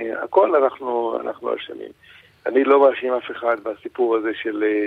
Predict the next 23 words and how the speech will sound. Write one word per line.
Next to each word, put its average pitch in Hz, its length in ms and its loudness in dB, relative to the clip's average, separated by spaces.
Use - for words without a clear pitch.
טרור, 110 400 0
אה, 104 60 0
פלסטיני. 107 640 -6
לא 110 100 0
את 120 100 -2
הממשל-, 117 680 -2
לא 127 160 0
את 123 100 -4
ה-, 127 240 -2
גם, 127 120 2
אפילו 156 280 4
לא 131 60 8
את 123 40 4
הממשלה 113 380 0
הקיימת. 107 500 -4
מפני 123 300 -8
שאני 135 160 -8
חושב 127 240 -4
שהסיטואציה 117 640 2
היא 110 180 -2
סיטואציה 123 420 2
מורכבת 113 640 -2
מאוד. 107 300 -4